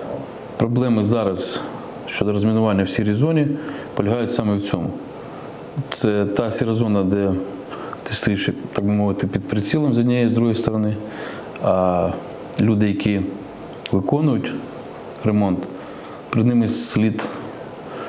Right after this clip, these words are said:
вклонитися, тому що не тільки потрібно виконати роботу, але й зберегти своє життя. Що стосується наступу,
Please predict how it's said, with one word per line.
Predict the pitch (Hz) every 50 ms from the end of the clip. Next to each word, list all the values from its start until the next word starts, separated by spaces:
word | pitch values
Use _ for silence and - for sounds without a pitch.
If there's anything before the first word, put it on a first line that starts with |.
| - - - - - - - - - - - - - - - -
вклонитися, | - - 131 131 135 127 113 98 95 92 - - 95 92 90 - - -
тому | - 101 101
що | 98 - - 104 101 95 95 - - - - -
не | 107 101
тільки | - - 165 143 - 147
потрібно | - - 120 135 139 131 123 131 120 113 - - - - - - - - - - - - -
виконати | 127 117 117 117 113 110 101 101 110
роботу, | 104 104 104 110 104 98 98 101 92 - - - - - - - - - - - - - - - - - - - - - -
але | 95 98 98 104
й | 101 101
зберегти | 98 101 107 104 113 110 104 - 139 127
своє | - - - 101 95
життя. | 95 92 92 - 87 82 80 - - - - - - - - - - - - - - - - - - - - - - - - - - - - - - - - - -
Що | - - - - 123
стосується | - - 120 - - 147 135 127 123 - 143
наступу, | 120 120 120 120 113 - - 107 98 - 104